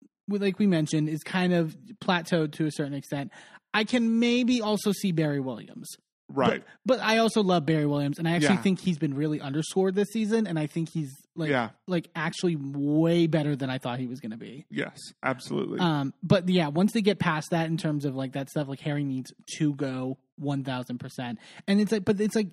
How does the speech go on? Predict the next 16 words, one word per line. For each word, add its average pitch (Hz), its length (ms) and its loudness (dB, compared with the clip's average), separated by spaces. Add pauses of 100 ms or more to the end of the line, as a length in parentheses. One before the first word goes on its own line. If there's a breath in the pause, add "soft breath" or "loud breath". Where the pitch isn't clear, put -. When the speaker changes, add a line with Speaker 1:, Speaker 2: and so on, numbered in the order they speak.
(120)
Speaker 1:
like 190 160 0
we 220 60 2
said, 262 180 2
like, 139 140 -8
this 165 160 -2
is 175 80 -2
a 156 40 -2
common 165 380 -2
issue 143 300 -4
on 135 160 -6
Dancing 123 260 -8
with 104 100 -10
the - 60 -18
Stars. 175 380 -2
Like, 135 140 -6 (360 loud breath)
I 160 120 -2